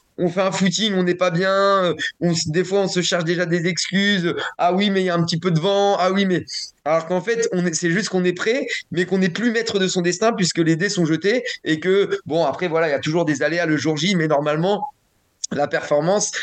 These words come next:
euh, la, la course, elle est faite à l'entraînement, on va dire, et, et le jour J, c'est que le reflet de ce que tu as fait avant. Mais moi, c'est vrai que le, le stress, comment, comment je le gère ?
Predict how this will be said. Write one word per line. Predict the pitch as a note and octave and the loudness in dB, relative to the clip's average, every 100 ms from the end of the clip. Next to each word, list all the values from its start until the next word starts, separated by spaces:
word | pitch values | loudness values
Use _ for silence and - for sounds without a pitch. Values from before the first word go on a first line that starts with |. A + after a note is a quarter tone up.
| - - | -6 0
euh, | C3+ C3+ C3+ C3+ | 2 4 4 4
la, | C3+ C3+ | 2 -2
la | C3 | -2
course, | C3 F#3 E3 | -2 -4 -2
elle | C#3 | -2
est | C3 | -2
faite | - | -2
à | C3+ | -2
l'entraînement, | C3+ - C#3+ F3 | -2 -2 -2 0
on | D#3 | 0
va | B2 | 0
dire, | D3 F3+ - - - | -2 -4 -6 -8 -2
et, | C#3+ | -2
et | D3 D3+ | 0 -2
le | D3 | -2
jour | C3 D3 | 0 0
J, | C3 G3+ G#3 - - | 0 -4 -4 -8 -8
c'est | - C#3 | -6 -2
que | F3 | 0
le | D#3+ | 0
reflet | C#3 D#3 F#3 | 0 -2 -2
de | E3+ | -2
ce | C3+ | -2
que | D3 | -4
tu | A2+ D3 | -4 -4
as | |
fait | D3 D#3+ | -2 -2
avant. | C3 B2 - - - - C3+ | -2 -2 -4 -8 -10 -6 -2
Mais | D#3+ F3+ | 0 0
moi, | F#3 A#3 | 0 0
c'est | A3+ | 0
vrai | F#3 A3+ | -2 0
que | F#3 | 0
le, | E3+ F3+ | 0 0
le | F3 | 0
stress, | F3 - A#3+ A#3+ F3+ | -2 -2 -2 -2 -2
comment, | F#3 G3 G#3 | 0 2 2
comment | G#3 F#3+ F#3+ | 2 0 0
je | E3 | 0
le | D#3+ | -2
gère ? | F3 A#3 | 0 -2